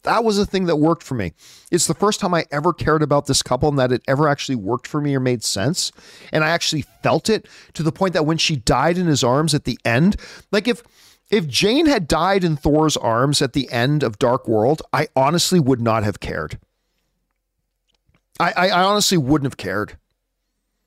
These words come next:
'Cause <laughs> I've never really cared all that much about that relationship at all. I wouldn't have felt anything.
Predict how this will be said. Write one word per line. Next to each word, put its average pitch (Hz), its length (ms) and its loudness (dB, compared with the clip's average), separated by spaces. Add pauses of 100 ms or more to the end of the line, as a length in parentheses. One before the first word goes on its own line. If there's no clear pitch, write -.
(380)
'Cause 180 160 -10
<laughs> 196 220 4
I've 220 100 2
never 185 400 4
really 190 240 4
cared 160 280 0
all 165 100 4
that 170 140 2
much 143 200 0
about 143 200 0
that 123 160 0
relationship 120 560 0 (100)
at 120 160 -2
all. 104 320 0 (300)
I 139 80 2
wouldn't 190 200 2
have - 80 -10
felt 180 280 -2
anything. 107 360 -8